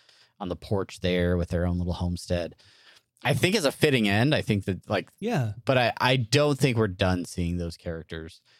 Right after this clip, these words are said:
Speaker 2: I think we talked
Speaker 1: Um,
Speaker 2: about it
Speaker 1: yeah.
Speaker 2: when we, when we covered The Mandalorian, where,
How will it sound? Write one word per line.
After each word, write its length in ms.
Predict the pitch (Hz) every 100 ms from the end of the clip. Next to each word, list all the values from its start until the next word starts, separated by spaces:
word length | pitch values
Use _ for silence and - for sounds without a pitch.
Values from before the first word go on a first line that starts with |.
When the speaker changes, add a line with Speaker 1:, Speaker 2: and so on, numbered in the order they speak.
| -
Speaker 2:
I 80 | 156
think 160 | 151 214
we 80 | 190
talked 260 | 175 170
Speaker 1:
Um, 40 | 160
Speaker 2:
about 240 | 135 131
it 180 | 123 120
Speaker 1:
yeah. 100 | -
Speaker 2:
when 180 | 139 131
we, 340 | 131 131 123
when 240 | 117 127 131
we 100 | 131
covered 460 | - 151 135 123
The 60 | 117
Mandalorian, 880 | 120 120 110 110 113 113 110 107 113
where, 400 | 127 135 139